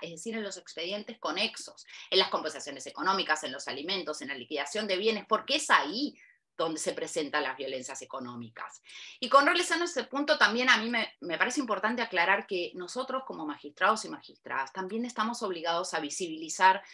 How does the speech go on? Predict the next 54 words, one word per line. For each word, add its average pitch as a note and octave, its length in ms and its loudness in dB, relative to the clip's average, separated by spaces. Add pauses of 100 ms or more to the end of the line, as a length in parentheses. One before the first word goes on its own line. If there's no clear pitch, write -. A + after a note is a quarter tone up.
(160)
la E3 120 2
violencia D#3 760 -2 (140)
económica D3+ 880 0 (240)
en G3 160 2
expedientes G#3+ 720 2
que G#3 140 4
no A3 140 2
se A#3 160 4
caratulan F3 640 6
como D#3 240 2
violencia, C3 580 0
que A#3+ 120 6
es A#3 40 4
lo B3 120 2
que A3+ 100 4
más A3+ 180 6
nos A3+ 140 -4
cuesta. - 320 2 (840)
Entender B3 640 6
que C4+ 120 4
puede G3+ 300 6
haber E3 240 4
violencia C#3 460 -4
económica C3+ 600 -6
al C3 100 -4
no C3+ 100 -12
cumplir, C3+ 600 -8
que B2 80 -12
la C#3 240 8
hay, C3 140 2
al B2 100 -6
no C3 100 -10
cumplir D3 320 -6
una C#3+ 180 -2
cuota C#3+ 240 -6
alimentaria, C3+ 540 -6
o C#3+ 60 -8
que E3+ 80 -6
puede A3 240 2
haberla G#3 320 6
en E3 80 -4
una D#3 140 -6
compensación C#3 580 -10
económica, C#3+ 460 -8
o D3+ 40 -2
que E3+ 120 -10
puede C4 200 6
haberla G#3 300 6
en F3+ 80 -6
un D#3 80 -10
régimen D3+ 420 -10
patrimonial C3 520 -10
del B2+ 140 -12
matrimonio. A#2+ 460 -16